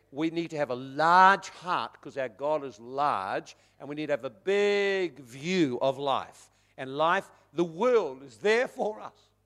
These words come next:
But if you get a narrow view that it's a threatening place that might overwhelm you and your children, we've got a problem. You now have got huge limitations in what God can do through you.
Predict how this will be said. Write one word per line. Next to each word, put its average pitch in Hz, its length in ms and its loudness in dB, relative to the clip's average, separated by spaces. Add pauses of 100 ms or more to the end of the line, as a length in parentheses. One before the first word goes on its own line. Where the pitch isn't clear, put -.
(460)
But 147 80 -12
if 160 80 -12
you 170 160 -10
get 175 180 -2
a 156 80 -4
narrow 180 580 0
view 151 340 -12
that 135 180 -8
it's - 160 -12
a 143 60 -8
threatening 160 480 -8
place 147 340 -6
that - 140 -16
might 127 240 -6 (180)
overwhelm 151 580 2
you 123 160 -6
and 120 120 -10
your 120 80 -12
children, 135 500 -6 (220)
we've 180 160 -4
got 185 100 -6
a 123 60 -6
problem. 156 400 -4 (560)
You 135 160 -6
now 147 260 0
have 117 140 -8
got - 160 -4
huge 175 380 -10
limitations 151 720 -8
in 120 80 -14
what 127 180 -8
God 135 180 0
can 131 180 -14
do 127 140 -10
through - 220 -18
you. 120 240 -8